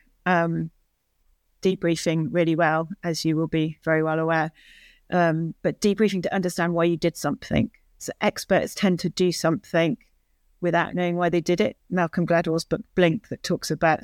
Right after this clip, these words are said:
the unconscious, unconscious decisions we make because we, we're doing something from learning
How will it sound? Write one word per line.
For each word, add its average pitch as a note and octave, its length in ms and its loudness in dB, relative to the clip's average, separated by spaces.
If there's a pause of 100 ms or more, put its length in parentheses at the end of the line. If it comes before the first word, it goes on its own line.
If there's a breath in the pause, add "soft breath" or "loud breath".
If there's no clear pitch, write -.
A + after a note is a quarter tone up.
the E3+ 260 2 (680)
unconscious, F#3 920 0
unconscious F3 580 0
decisions E3 580 -2
we E3 120 -2
make D#3 480 0
because - 400 0
we, E3+ 100 4 (380)
we're F3+ 80 4
doing F3 260 2
something - 400 -4 (360)
from E3 200 2
learning F3 320 0